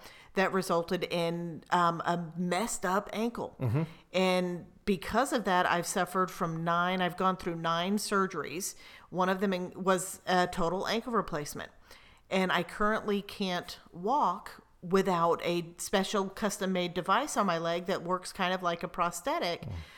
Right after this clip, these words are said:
Speaker 1: But I have pain in that foot every single day. All of my steps hurt.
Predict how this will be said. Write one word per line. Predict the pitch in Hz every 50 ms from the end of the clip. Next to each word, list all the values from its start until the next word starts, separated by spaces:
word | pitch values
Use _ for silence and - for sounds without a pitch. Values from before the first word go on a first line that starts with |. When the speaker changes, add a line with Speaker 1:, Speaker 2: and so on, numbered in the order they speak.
| - - - -
Speaker 1:
But | 180 185 220 226 - - - - - -
I | - 208 220
have | 220 220 220 208 208 -
pain | - 196 220 220 226 214 202 180 170 175 - - -
in | 190 190 185 185
that | 185 180 - -
foot | - 214 190 180 180 - - -
every | 185 185 175 170 180 185 180 180
single | - - 185 175 170 160 165 160
day. | 156 165 156 107 78 - - - _ _ _ - - - - - - - - - - _ -
All | - 190 208 226 240 247 247 240
of | 220 220 214
my | 208 196 196
steps | 190 - - - 185 180 - - -
hurt. | - 208 208 202 185 160 - -